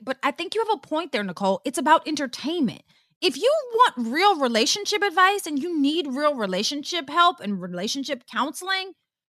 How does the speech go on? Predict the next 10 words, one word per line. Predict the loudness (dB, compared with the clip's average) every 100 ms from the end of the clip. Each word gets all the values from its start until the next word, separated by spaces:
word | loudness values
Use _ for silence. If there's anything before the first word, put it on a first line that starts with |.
| _
you're | -4 4 6 8
not | 4 2
calling | 0 6 8 6 2
into | -2 -4 -2
a | -2
show | -2 2 4 6 4 0 -8 -20 _ _ _ 0
to | 0 2
ask | 4 4 4 0 -10 -2
for | 0
help. | 0 2 2 2 -6